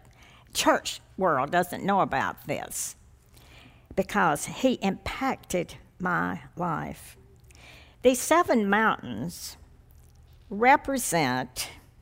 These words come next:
the media, the government, the education,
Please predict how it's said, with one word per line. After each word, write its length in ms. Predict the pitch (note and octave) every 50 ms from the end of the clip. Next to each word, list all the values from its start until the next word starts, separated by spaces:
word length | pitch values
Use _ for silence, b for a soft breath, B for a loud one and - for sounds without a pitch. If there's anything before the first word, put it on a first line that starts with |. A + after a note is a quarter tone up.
| - - - - - - -
the 140 | - F3+ F3+
media, 800 | E3+ E3+ F#3+ A3+ C#4 D#4+ D4+ F3+ D3 D#3 C#3+ D#3+ G#3+ C4+ C#4 - - - - - - - - _ - - - - - - - _ _ - - - _ - - - - _ - - - - - - - _ _ - - -
the 80 | A3
government, 840 | - - A#3+ C4 C4+ C4 B3+ F#3+ E3+ D#3 D3+ F3 A3 B3+ - - - - - - - - - - - _ _ - - - - - _ _ - - _ _ - - - - - - - - - - _ _ - - - - - - _ _ - - - - _ _ _ - _ _ -
the 200 | - G#3 G#3 -
education, 1080 | G3+ A3+ B3 B3 - C#4 - - D4+ C4+ B3+ B3 A#3+ - - - F3+ G3+ B3 C4+ A#3+ -